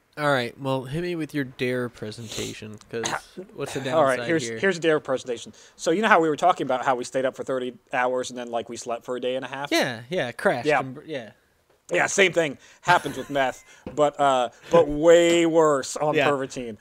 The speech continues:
Speaker 1: When, when you start,
Speaker 2: Way worse.
Speaker 1: when you
Speaker 2: Like
Speaker 1: start coming down off these drugs, is, it, those are, like, the videos that you see in, like, cops and stuff of these drug ad-, drug addicts just losing it, going crazy.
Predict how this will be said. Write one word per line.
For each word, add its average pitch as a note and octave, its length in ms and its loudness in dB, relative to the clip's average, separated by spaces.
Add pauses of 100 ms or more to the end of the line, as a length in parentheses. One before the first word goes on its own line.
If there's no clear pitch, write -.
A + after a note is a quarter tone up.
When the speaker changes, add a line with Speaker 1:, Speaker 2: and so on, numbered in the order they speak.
Speaker 1:
When, C#3 140 -6
when - 200 -6
you C#3 80 2
start, D3+ 140 4
Speaker 2:
Way D3 640 2
worse. B2+ 500 -6 (120)
Speaker 1:
when D3 120 -6
you C#3+ 80 -2
Speaker 2:
Like C#3 160 -2
Speaker 1:
start A3 220 2
coming G3+ 420 0
down C#3+ 640 -4
off C3+ 260 -8
these C3+ 200 -6
drugs, C3 320 -8
is, C3+ 180 -8
it, D#3 220 -8
those G3+ 180 4
are, A#3 120 4
like, G3 240 0
the D#3+ 100 -2
videos F3 360 0
that F3 80 -4
you D#3 120 -6
see D#3+ 300 -6
in, D3 100 -8
like, C3+ 240 -10
cops C#3 400 -8
and D3 160 -8
stuff D3 320 -6
of C#3 60 -14
these C3+ 180 -6
drug C3+ 280 -2
ad-, C3+ 200 -8
drug C3+ 240 -8
addicts C3 300 -8
just C3 260 -10
losing C3 320 -8
it, C3 140 -12
going B2+ 180 -12
crazy. C#3+ 220 -10